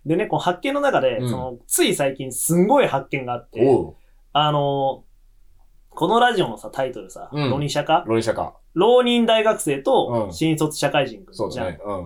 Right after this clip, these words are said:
Speaker 2: ん。
Speaker 1: で、
Speaker 2: うん。
Speaker 1: えっと、今だ、まあ、新卒社会人が、えっと、要はのりしおくんじゃん。
Speaker 2: うん、うん。
Speaker 1: で、浪人大学生が、まあ、僕、村田なんだけど、
Speaker 2: うん。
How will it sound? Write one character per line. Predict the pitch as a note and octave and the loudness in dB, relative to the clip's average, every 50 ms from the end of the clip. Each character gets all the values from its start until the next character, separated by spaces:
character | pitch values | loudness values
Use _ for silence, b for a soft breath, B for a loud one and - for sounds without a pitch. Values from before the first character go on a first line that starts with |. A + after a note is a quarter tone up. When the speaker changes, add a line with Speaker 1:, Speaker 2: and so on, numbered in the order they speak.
| D#2+ - _ _ - C#3+ | -14 -18 _ _ -12 -6
Speaker 2:
ん。 | C3+ | 0
Speaker 1:
で、 | E3+ G#3+ A3+ E3 - - - _ - | 2 2 2 2 -2 -4 -10 _ -12
Speaker 2:
う | A2 G#2+ | -12 -10
ん。 | F#2+ E2+ | -10 -8
Speaker 1:
え | - B2+ B2 | -8 -10 -10
っ | - _ _ | -10 _ _
と、 | - B2 A#2+ A#2 A#2 A#2 A#2 A#2 | -8 -6 -4 -4 -4 -6 -6 -6
今 | - G#3+ A3+ E3+ | -4 -2 -2 0
だ、 | D3 C#3+ B2+ A2+ A2+ A2 - _ _ _ - - _ _ | 0 0 0 0 -2 -6 -10 _ _ _ -20 -20 _ _
ま | - A3 A#3 | -4 -2 -2
あ、 | |
新 | - - C4 B3 | -2 0 0 2
卒 | C4 C4 - | 2 2 2
社 | - A#3 | 0 0
会 | A#3 B3 A#3 F#3+ | 2 2 2 2
人 | D#3 C3 A2+ F#2+ F2 - _ _ _ _ _ - - | 2 -2 -6 -12 -16 -20 _ _ _ _ _ -14 -6
が、 | - F3 B3 G3+ A#2+ F#2+ - _ _ - | -2 0 0 0 0 -2 -8 _ _ -16
え | - | -14
っ | A#2 | -12
と、 | - A#2+ | -8 -6
要 | A#2+ B2 | -6 -6
は | A2 G2+ | -6 -8
の | A2+ A2+ A2+ | -8 -10 -10
り | A2+ | -10
し | - - A2+ | -10 -10 -12
お | A2 G#2 | -14 -14
く | - - | -8 -4
ん | D#3+ C#3 A#2+ G#2+ F2+ E2 | 0 0 0 0 -2 -4
じ | - - | -10 -10
ゃ | - D#2 | -10 -10
ん。 | |
Speaker 2:
う | D#2+ | -10
ん、 | - - _ _ - | -12 -16 _ _ -10
う | F#3+ | -8
ん。 | |
Speaker 1:
で、 | G3+ | -4
浪 | G3+ G#3+ A#3 | 0 0 2
人 | A#3+ A#3 A3+ | 2 2 2
大 | A#3 A3+ | 2 0
学 | A3+ A3 G#3+ | 0 -2 -4
生 | - D#3 B2 | -4 -6 -6
が、 | G#2+ A2+ G#2+ G2+ F#2+ | -4 -6 -8 -8 -8
ま | A2 B2 | -8 -8
あ、 | B2+ | -8
僕、 | C3+ B2+ B2 C3 | -8 -8 -8 -8
村 | B2 B2+ C3+ C#3 | -6 -4 -4 -2
田 | C3 C#3 C#3+ | -2 -4 -6
な | C#3+ C3 | -6 -8
ん | A#2 | -8
だ | - | -12
け | - _ G#2+ | -16 _ -12
ど、 | G#2+ | -8
Speaker 2:
う | A2 A2 | -4 -4
ん。 | G#2+ F#2 E2+ E2 | -4 -4 -6 -14